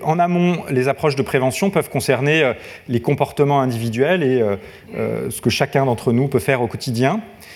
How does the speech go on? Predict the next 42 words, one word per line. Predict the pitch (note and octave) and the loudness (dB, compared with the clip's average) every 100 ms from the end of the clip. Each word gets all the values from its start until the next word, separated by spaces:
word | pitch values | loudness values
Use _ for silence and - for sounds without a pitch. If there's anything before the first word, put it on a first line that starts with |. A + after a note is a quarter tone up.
| - - - _ _ | -20 -20 -20 _ _
Du | F3+ C3 C3 | -8 -4 -2
fait | D3+ G#3+ | 0 0
de | G3 | 0
la | E3 | 0
multiplicité | D#3+ E3 E3+ E3+ F3 E3+ | 0 -2 0 0 0 -2
des | E3+ C3+ | 0 2
voies, | B2+ D#3+ E3+ D#3+ - - | 2 2 2 0 -4 -2
euh, | B2 A#2+ A2+ A2+ A2+ | 2 4 4 4 2
d'exposition | A2 C3 - C#3 C3+ B2+ C#3+ D3 C#3 - | 2 -2 0 0 0 0 0 0 -2 -2
et | B2+ | 0
des | A#2+ | 0
substances | - C#3+ - D#3 D3+ D3 | -2 -6 -2 0 0 0
dans | A#2+ | 0
lesquelles | A2+ B2+ | 2 2
on | |
va | A#2 | 2
retrouver | - C#3 C#3+ | 0 -2 0
des | B2 | 0
perturbateurs | A#2+ - A#2+ A#2 B2 | -2 -2 0 2 2
endocriniens, | A#2 G#2 B2+ E3 | 0 0 2 2
ici | E3+ E3+ C#3 | 2 -2 0
c'est | C3 | 0
juste | B2+ D3 C3 | 0 -4 0
une | B2 | 0
illustration | A#2+ - B2 - G#2+ A2 | 0 0 -2 0 -2 2
des | A#2+ - - - - | 0 -2 -12 -20 -6
usages | A#2 B2 C3+ C3+ - - - - | -4 0 2 0 -2 -14 -20 -2
anciens | D3 D3+ - E3 D#3 | 0 0 0 2 0
pour, | - A2+ A2+ | 0 2 4
euh, | G#2+ G#2 A#2 A#2 | 4 0 -4 -8
ce | - | -2
qui | |
est | A#2 | 0
des | A2 | 2
contenants | - - B2 A#2 | -2 0 2 4
alimentaires, | G#2+ G#2+ G#2+ B2 G#2+ | 4 2 4 2 2
euh, | A2+ | 0
en | A2 | -4
France | G#2 - B2 - - - - - A#2+ | -2 0 0 -2 -12 -18 -20 -14 -6
du | A2+ | -2
bisphénol | A#2 - B2 A#2+ B2 | -2 2 2 2 2
A. | C#3+ F#3+ - | 0 0 -4